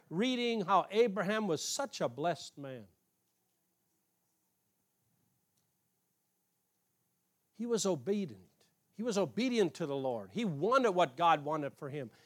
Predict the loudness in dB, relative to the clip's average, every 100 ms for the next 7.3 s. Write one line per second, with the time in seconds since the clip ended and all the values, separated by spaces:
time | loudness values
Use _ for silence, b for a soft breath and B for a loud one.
0 | b 0 2 2 2 2 0 -2 0 0
1 | 2 -4 -4 -4 -2 -2 -2 -4 -6 -10
2 | -10 _ _ _ _ _ _ _ _ _
3 | _ _ _ _ -20 _ _ _ _ _
4 | _ _ _ _ _ _ _ _ _ _
5 | _ _ _ _ _ _ _ _ 2 4
6 | 6 6 6 4 4 4 2 0 -2 0
7 | -2 -4